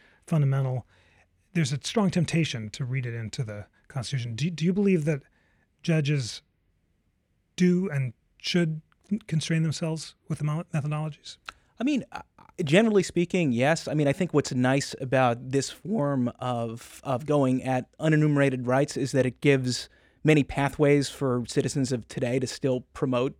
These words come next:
Speaker 2: constitutional change if what counts are state constitutional amendments or legislation or actions happening in the states and judges discerning that to try to, um, decide what is the will of the people, to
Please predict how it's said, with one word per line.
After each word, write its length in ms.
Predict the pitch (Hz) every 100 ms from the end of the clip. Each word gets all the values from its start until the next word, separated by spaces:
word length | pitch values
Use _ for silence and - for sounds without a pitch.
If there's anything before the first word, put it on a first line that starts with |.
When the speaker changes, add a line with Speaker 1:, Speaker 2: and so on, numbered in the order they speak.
| _
Speaker 2:
constitutional 640 | - 135 135 135 135 131 113
change 400 | - 135 143 143
if 180 | 131
what 160 | - 131
counts 380 | - 139 143 -
are 300 | 131 131 123 _ - _
state 260 | - 143 -
constitutional 560 | 139 135 147 131 135
amendments 560 | 123 131 135 143 - -
or 220 | 135 123
legislation 760 | 127 127 123 - 131 - 139 135
or 240 | 123 123 -
actions 440 | 127 - 139 123
happening 340 | 131 123 127
in 80 | 127
the 80 | 117
states 420 | - 127 127 -
and 220 | 101 127
judges 340 | 123 127 175 175
discerning 440 | 131 - 139 143
that 220 | 143 143 - - -
to 100 | 143
try 260 | - 127 123
to, 240 | 120 113 - -
um, 480 | 123 107 107 113 - 123 -
decide 480 | - 135 135 127 117
what 120 | 127
is 200 | 127 127
the 80 | 127
will 160 | 127 123
of 100 | 120
the 60 |
people, 340 | - - 160 151
to 320 | - 123